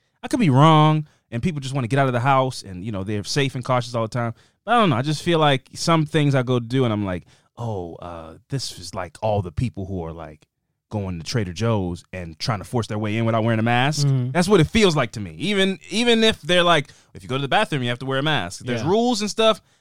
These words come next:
Speaker 1: I don't know. It's, it's my own personal thing, and I just feel weird about it.
Speaker 2: I like it because it's not a lot of people. You know, it's like every other table. It's like that.
Speaker 1: Oh, okay.
Speaker 2: So it's not as, it's not, the, the capacity is low. So it's not a lot
Speaker 1: Got
Speaker 2: of
Speaker 1: it.
Speaker 2: people.
Speaker 1: Okay.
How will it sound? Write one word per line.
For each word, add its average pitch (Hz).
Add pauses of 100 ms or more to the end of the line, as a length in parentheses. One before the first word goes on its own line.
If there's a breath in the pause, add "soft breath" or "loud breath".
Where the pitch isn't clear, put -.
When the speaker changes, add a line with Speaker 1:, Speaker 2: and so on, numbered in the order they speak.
(120)
Speaker 1:
I 185
don't 220
know. 117
It's, 147
it's 147
my 147
own 156
personal 147
thing, 127
and 107
I 104
just 92
feel 101
weird 78
about 78
it. - (120)
Speaker 2:
I 151
like 151
it 85
because 107 (100)
it's 113
not 120
a 101
lot 92
of 90
people. - (180)
You 123
know, 123
it's 110
like -
every 117
other 107
table. 123 (280)
It's -
like 113
that. 113
Speaker 1:
Oh, 120
okay. 101
Speaker 2:
So 123
it's 117
not 127
as, -
it's 117
not, 117 (180)
the, 107 (100)
the -
capacity 117
is 98
low. 95 (240)
So -
it's -
not 101
a 104
lot 104
Speaker 1:
Got 101
Speaker 2:
of 95
Speaker 1:
it. 90
Speaker 2:
people. 92
Speaker 1:
Okay. 76